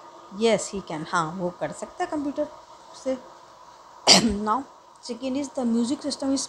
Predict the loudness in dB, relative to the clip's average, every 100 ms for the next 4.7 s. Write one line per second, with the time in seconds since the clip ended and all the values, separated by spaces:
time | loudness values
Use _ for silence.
0 | -2 0 2 2 -2 -2 -4 -4 -10 -6
1 | -2 -2 -2 -6 -4 -2 -2 0 0 0
2 | 0 -2 0 -4 -4 -4 -6 -12 -20 -20
3 | -10 -4 -2 -2 -2 2 4 4 2 0
4 | 0 -2 -2 -2 -2 -2 -2